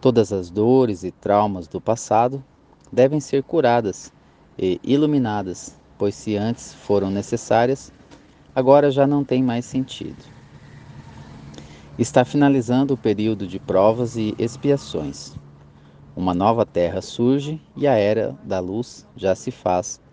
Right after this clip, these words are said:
anunciar. A noiva está sendo preparada para a grande festa de núpcias.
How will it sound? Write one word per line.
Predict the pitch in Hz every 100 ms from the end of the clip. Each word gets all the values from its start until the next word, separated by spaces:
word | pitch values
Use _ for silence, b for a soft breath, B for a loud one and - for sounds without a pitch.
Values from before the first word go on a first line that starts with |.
| - _ -
anunciar. | 123 113 98 - 113 82 - _ _ _ _ _ _ - - _ B B B B B B B -
A | 131
noiva | 135 151 151 107 82 -
está | - 113
sendo | - 123 120
preparada | - 135 127 92 92 98 98
para | 90 87
a |
grande | 80 92 113 131
festa | 135 - 90 98 - 95
de | 95
núpcias. | 90 104 - - - - -